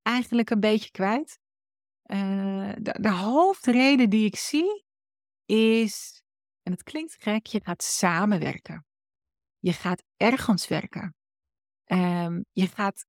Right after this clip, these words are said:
voldoen aan. Je komt in een functie terecht waarin er het een en ander van je verwacht wordt.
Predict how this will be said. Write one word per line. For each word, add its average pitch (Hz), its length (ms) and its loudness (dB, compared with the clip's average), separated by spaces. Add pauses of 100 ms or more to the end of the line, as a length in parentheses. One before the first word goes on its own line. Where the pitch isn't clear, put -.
(100)
voldoen 202 680 2
aan. 226 320 4
Je 160 80 -6
komt 160 240 -6
in 160 100 -2
een 165 120 -2
functie 320 540 2
terecht - 440 -2
waarin 180 440 -2
er 170 80 -4
het 175 200 -10
een 147 180 -4
en 156 120 -2
ander 170 240 -2
van 202 180 0
je 214 80 4
verwacht 240 500 0
wordt. - 300 -4